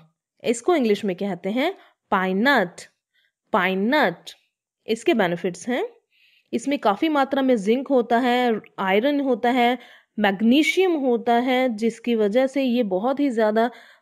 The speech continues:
हमारे शरीर को बेनिफिट करता है, बहुत ज़्यादा फ़ायदा देता है, स्किन के लिए बहुत अच्छा होता है और most important, ये हमारे शरीर को वायरस अटैक से बचाता है और कैंसर से भी बचाता है, हमारे हार्ट के लिए बहुत ही ज़्यादा अच्छा होता है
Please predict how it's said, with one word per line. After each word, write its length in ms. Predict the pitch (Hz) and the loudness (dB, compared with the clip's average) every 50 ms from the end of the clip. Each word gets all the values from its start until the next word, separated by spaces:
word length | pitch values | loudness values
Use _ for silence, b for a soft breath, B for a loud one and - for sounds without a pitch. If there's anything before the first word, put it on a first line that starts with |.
| B | B
हमारे 300 | 254 220 214 208 208 214 214 | -2 0 2 4 4 4 4
शरीर 420 | - 247 220 208 226 226 214 202 - | 2 0 0 2 0 -2 -2 -2 0
को 160 | 240 233 226 | 2 2 2
बेनिफिट 460 | 202 190 190 180 196 196 - 277 254 - | 2 0 0 0 -2 -2 -2 -4 -2 0
करता 380 | - 240 220 208 214 - 220 | 0 0 0 0 0 0 -2
है, 180 | 214 233 233 233 | 0 0 0 -2
बहुत 280 | 208 208 202 247 247 | -2 -2 -2 -2 -2
ज़्यादा 220 | 220 240 220 214 220 | 0 0 2 2 2
फ़ायदा 460 | 214 - - 190 170 170 185 220 254 | 0 0 -2 -2 0 0 2 2 2
देता 320 | 262 254 262 247 - 240 233 | 4 4 2 2 4 2 0
है, 280 | 254 247 226 226 247 233 _ _ _ _ _ _ _ | 2 2 0 0 -2 -4 _ _ _ _ _ _ _
स्किन 300 | - - - 247 240 254 | -14 -6 0 0 2 2
के 120 | 254 311 311 | 2 2 2
लिए 140 | 302 302 294 | 2 4 4
बहुत 300 | 220 233 233 247 233 233 | 2 2 2 2 2 2
अच्छा 260 | 247 240 240 - 277 254 | 0 0 0 -2 -2 0
होता 340 | 247 240 233 220 - 220 | 0 0 -2 0 0 0
है 280 | 226 254 240 233 247 262 254 B B B B B | 0 2 2 0 0 -2 -6 B B B B B
और 120 | - 233 220 | 0 0 2
most 440 | 208 214 214 220 269 330 339 - - | 2 2 2 2 2 2 0 0 0
important, 640 | 294 269 233 262 254 240 233 226 240 247 254 247 262 285 B B B B | -2 0 2 2 2 2 2 0 -2 -2 -2 -4 -6 -10 B B B B
ये 160 | - 240 226 226 | -2 0 0 0
हमारे 460 | 202 208 220 208 202 196 208 262 311 | 0 0 0 0 2 2 4 2 2
शरीर 380 | 294 - 277 220 196 214 214 185 | 2 2 0 2 2 2 -2 -2
को 180 | - 285 311 269 | -2 -2 -2 0
वायरस 520 | 226 196 196 190 196 220 220 247 269 - | 2 4 4 4 4 4 4 4 2 2
अटैक 300 | 254 214 233 214 196 185 | 0 0 2 0 0 0
से 120 | - - 202 | -2 -4 -2
बचाता 480 | 185 196 180 190 190 180 180 - 196 | 0 0 0 0 0 0 0 0 -2
है 200 | 196 214 233 269 277 B B B B B | 0 0 -2 -4 -4 B B B B B
और 180 | - 208 202 - - | -4 -4 -2 0 0
कैंसर 380 | 220 214 220 220 - - 285 | 2 2 2 0 0 0 0
से 200 | 277 - - 269 | 0 0 -2 0
भी 140 | 220 247 247 | 0 0 0
बचाता 460 | 208 220 202 208 220 202 196 202 220 | 0 0 0 0 0 0 0 0 -2
है, 280 | 214 220 220 226 240 247 254 | 0 0 2 2 0 0 -2
हमारे 360 | 254 240 214 208 202 214 214 | -2 -2 0 2 2 2 0
हार्ट 320 | 208 - 233 240 285 - - | 0 0 0 0 0 0 -2
के 140 | - 311 | -2 -2
लिए 180 | 285 254 247 254 | 0 0 0 -2
बहुत 340 | 220 196 196 - 262 294 285 | -2 -2 -2 -2 -2 -2 0
ही 40 | 294 | 0
ज़्यादा 240 | 277 262 247 240 247 | 2 2 2 2 2
अच्छा 220 | 240 240 - 254 | 0 0 -2 -2
होता 220 | 233 220 214 226 220 | -2 -2 0 -2 0
है 180 | 247 285 320 | 0 0 -2